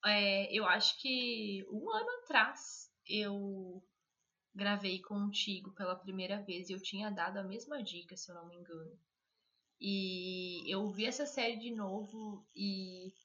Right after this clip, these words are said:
eu percebi outras coisas que eu não tinha percebido naquela época. Consegui ter uma outra visão, sabe?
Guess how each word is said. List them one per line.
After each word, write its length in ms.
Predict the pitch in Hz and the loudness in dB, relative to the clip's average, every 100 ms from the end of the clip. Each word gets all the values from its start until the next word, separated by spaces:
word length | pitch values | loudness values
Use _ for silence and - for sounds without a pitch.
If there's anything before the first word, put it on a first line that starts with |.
| _ - - _ _ - _ _ - - | _ -20 -20 _ _ -20 _ _ -20 -2
eu 160 | 196 202 | 0 0
percebi 640 | 214 202 196 226 196 220 | 0 0 0 -2 -2 0
outras 460 | 214 214 247 262 - | 0 0 -2 -2 -4
coisas 520 | - 202 220 240 220 | -2 0 2 0 -4
que 120 | - | -2
eu 40 | 208 | 0
não 120 | 208 | 0
tinha 220 | 214 214 | 0 -2
percebido 640 | 214 208 208 214 196 196 208 | -2 -4 -4 -6 -6 -4 -2
naquela 440 | 202 214 196 185 | -2 -2 0 2
época. 720 | 175 185 202 214 208 208 196 - _ - _ _ | 2 0 -2 -6 -8 -6 -6 -10 _ -20 _ _
Consegui 1200 | 214 208 208 214 208 202 208 220 208 185 185 - _ - _ _ _ _ _ | -4 -4 -4 -8 -4 -2 0 0 -4 -6 -10 -16 _ -20 _ _ _ _ _
ter 200 | 214 196 | 2 2
uma 500 | 202 208 202 202 190 | 4 4 6 6 4
outra 300 | 196 202 226 | 0 0 0
visão, 500 | 226 214 202 180 185 | 0 -2 0 0 0
sabe? 500 | - 202 175 175 196 | -4 0 0 -2 -10